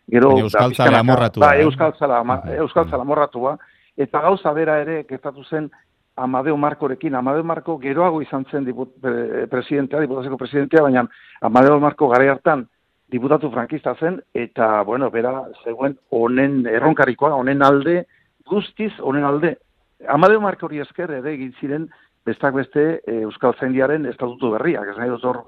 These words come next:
Speaker 1: eh, bera euskaltzale handia zen. Gertatu zitzaion,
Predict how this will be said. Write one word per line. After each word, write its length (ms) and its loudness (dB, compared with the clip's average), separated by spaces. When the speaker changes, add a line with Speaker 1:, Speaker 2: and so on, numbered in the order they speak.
Speaker 1:
eh, 260 -4
bera 220 4
euskaltzale 580 -2
handia 400 4
zen. 240 -4
Gertatu 360 2
zitzaion, 560 2